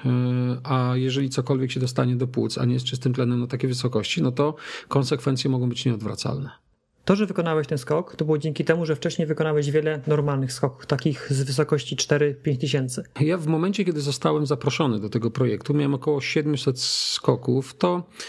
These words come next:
Speaker 1: to nie jest tak dużo, to nie jest też mało, ale nie jest to na tyle, żeby m-, m-, mogło warunkować to, że mam doświadczenie w skokach wysokich, ponieważ ja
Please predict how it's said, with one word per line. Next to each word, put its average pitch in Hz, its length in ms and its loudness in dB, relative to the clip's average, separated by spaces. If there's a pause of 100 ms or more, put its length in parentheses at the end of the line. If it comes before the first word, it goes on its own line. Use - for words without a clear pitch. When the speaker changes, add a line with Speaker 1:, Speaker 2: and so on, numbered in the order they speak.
(240)
Speaker 1:
to 156 100 4
nie 220 100 4
jest 233 140 -2
tak 175 140 0
dużo, 135 240 0
to - 120 0
nie 262 80 2
jest 254 120 -2
też 202 160 0
mało, 131 460 0
ale 143 180 2
nie 185 100 0
jest 190 140 -4
to 165 220 0
na 156 120 0
tyle, 165 280 0
żeby 147 520 0
m-, 143 200 0
m-, 143 200 0
mogło 151 340 0
warunkować 147 520 0
to, 151 120 2
że 151 80 2
mam 143 100 2
doświadczenie 135 500 0
w - 40 -6
skokach 143 320 0
wysokich, - 460 -2
ponieważ 131 400 0
ja 135 200 0